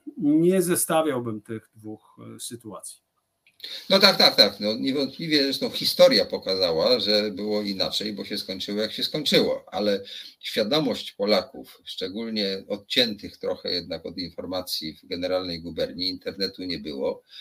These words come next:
Speaker 2: E, radia można było słuchać, ryzykując życiem i tak dalej, i tych odbiorników było mało. I, i też przez radio znowu tak wiele się dowiedzieć nie można wtedy było, mimo że B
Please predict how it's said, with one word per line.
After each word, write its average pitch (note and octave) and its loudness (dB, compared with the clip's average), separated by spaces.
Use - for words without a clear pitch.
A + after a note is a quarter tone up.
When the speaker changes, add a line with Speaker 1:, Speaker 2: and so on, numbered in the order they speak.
Speaker 2:
E, D#2+ -4
radia F#2+ 4
można F2+ -2
było E2+ -4
słuchać, G2 -2
ryzykując E2+ -6
życiem E2+ -6
i E2 -14
tak D#2 -8
dalej, F2+ -4
i - -20
tych F2 -14
odbiorników E2+ -10
było F2+ -6
mało. E2+ -2
I, - -14
i - -20
też F#2+ 0
przez F2+ 0
radio G2 2
znowu F2+ -4
tak F2 -2
wiele F2+ -4
się - -12
dowiedzieć F2+ -6
nie F2+ -6
można D#2+ -6
wtedy D2 -14
było, D2 -6
mimo E2+ -10
że E2 -16
B D2+ -14